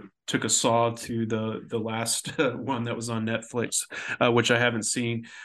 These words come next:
But I'm hopeful that it will continue because, hello, it was the number one movie on that documentary series, and, and it is casu-, is constantly put on lists as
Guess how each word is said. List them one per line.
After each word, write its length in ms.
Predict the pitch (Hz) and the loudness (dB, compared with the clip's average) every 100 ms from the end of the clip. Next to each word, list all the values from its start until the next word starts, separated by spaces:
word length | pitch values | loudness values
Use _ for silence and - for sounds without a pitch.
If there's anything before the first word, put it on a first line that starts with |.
| - | -14
But 320 | 139 139 135 135 | -2 2 2 4
I'm 160 | 139 | 0
hopeful 560 | 117 143 139 139 120 110 | 2 2 2 -2 -2 -2
that 280 | 113 107 107 | -2 -2 -4
it 160 | 123 120 | -6 -6
will 160 | 113 | -6
continue 560 | 117 117 117 117 113 113 | -6 -6 -2 0 0 0
because, 640 | - 117 127 113 107 - - - _ _ _ _ - | -2 -2 0 0 0 -2 -6 -20 _ _ _ _ -6
hello, 440 | 113 127 127 117 | 2 6 6 6
it 120 | 117 | 4
was 240 | 117 113 - | 0 -2 0
the 160 | 120 | 0
number 340 | 117 120 120 117 | 2 2 2 2
one 380 | 117 117 113 | 2 2 2
movie 320 | 110 117 117 110 | 0 -2 0 -2
on 140 | 110 | -2
that 180 | 107 110 | -4 -2
documentary 640 | 113 107 107 113 117 110 | -2 -2 -2 -2 0 -2
series, 560 | - 110 104 107 113 110 | -4 -6 -4 -4 -4 -4
and, 340 | 104 104 107 | -6 -6 -8
and 220 | 120 110 | -6 -6
it 160 | 110 107 - | -6 -10 -10
is 300 | 135 110 - | -6 -6 -4
casu-, 420 | - 117 117 117 - | -2 -2 -2 -6 -10
is 280 | 117 110 - - | -8 -8 -12 -12
constantly 640 | - 123 123 127 113 113 104 | -4 -2 0 -2 -2 -4 -6
put 340 | - 117 113 - | -6 -4 -4 -8
on 300 | 117 110 107 | -8 -6 -4
lists 540 | 113 117 117 - - - - - - _ | 0 0 0 -2 -4 -8 -18 -20 -20 _
as 440 | - 117 107 - | -4 -2 -2 -4